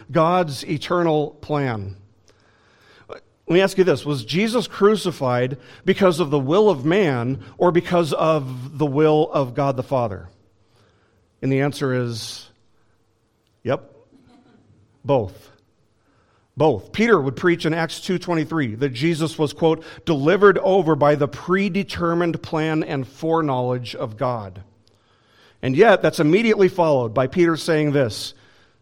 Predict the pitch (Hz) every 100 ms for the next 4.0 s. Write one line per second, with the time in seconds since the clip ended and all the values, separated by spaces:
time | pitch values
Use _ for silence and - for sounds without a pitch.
0 | _ - 135 120 165 123 95 - - _
1 | 165 160 147 123 131 196 294 247 127 127
2 | 151 170 160 151 143 131 - - _ _
3 | - 165 143 160 160 113 107 - - -